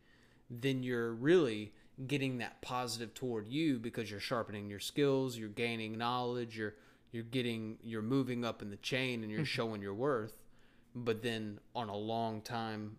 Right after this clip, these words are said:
Speaker 1: like, extend the time frame out.
Speaker 2: Yeah.
Speaker 1: If you do that for forty years, then that's an overt contract that
Speaker 2: Yeah.
Speaker 1: literally wasted forty years of your life.
Speaker 2: Whew.
Speaker 1: Brutal.
Speaker 2: It happens every day.
Speaker 1: Mm-hmm. Every day.
Speaker 2: Interesting.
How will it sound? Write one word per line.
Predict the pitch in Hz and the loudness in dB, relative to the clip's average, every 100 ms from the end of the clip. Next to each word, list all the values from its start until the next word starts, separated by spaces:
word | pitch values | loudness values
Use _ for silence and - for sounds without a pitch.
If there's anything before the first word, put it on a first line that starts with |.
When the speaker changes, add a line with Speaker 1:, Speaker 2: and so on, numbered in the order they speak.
| - - | -14 -6
Speaker 1:
like, | 107 107 - | -6 -6 -8
extend | 110 - - 156 139 | -4 -2 2 4 2
the | 120 | 0
time | 131 135 147 | -2 0 -2
frame | 143 107 101 | 0 -2 -2
out. | 92 92 | -4 2
Speaker 2:
Yeah. | 131 117 107 - 147 | 6 6 6 -4 -10
Speaker 1:
If | 110 | -2
you | 156 | 0
do | 143 | 2
that | 127 101 | 2 2
for | 101 | -4
forty | - 151 131 104 | 0 2 2 2
years, | 113 151 87 87 - - - - - | 2 2 2 -4 -10 -12 -20 -20 -10
then | 107 | -4
that's | 117 156 127 | -2 -2 -4
an | - | -2
overt | 127 117 90 - | -2 -2 -4 -4
contract | 120 135 120 101 - | -2 -2 0 -2 -2
that | 98 | -6
Speaker 2:
Yeah. | 113 | 2
Speaker 1:
literally | 143 143 120 107 | 2 4 2 0
wasted | 101 101 - - - | -4 -4 -6 -8 -10
forty | - 110 98 | -6 -4 -4
years | 98 - | -8 -8
of | - | -10
your | - | -8
life. | - - | -6 -2
Speaker 2:
Whew. | 359 349 - - - - - - - _ - - - | -2 0 -2 -8 -14 -20 -20 -20 -20 _ -20 -12 -2
Speaker 1:
Brutal. | 143 127 - - _ - - | 0 0 -6 -14 _ -20 -20
Speaker 2:
It | - | -6
happens | 147 135 131 120 | -2 -2 -4 -6
every | 127 139 | -6 -4
day. | 143 131 - - | -4 -6 -10 -12
Speaker 1:
Mm-hmm. | 135 127 143 156 - - - - - - - - - - - | -6 -2 -2 -4 -6 -20 -20 -20 -20 -20 -20 -20 -20 -20 -6
Every | 123 110 104 | -4 -2 -4
day. | - 104 - - - - - - - - _ _ - _ - - - - - - - | -6 -8 -14 -20 -20 -20 -20 -20 -20 -20 _ _ -20 _ -20 -20 -20 -20 -20 -14 -6
Speaker 2:
Interesting. | 190 151 120 - | -4 -4 -4 -6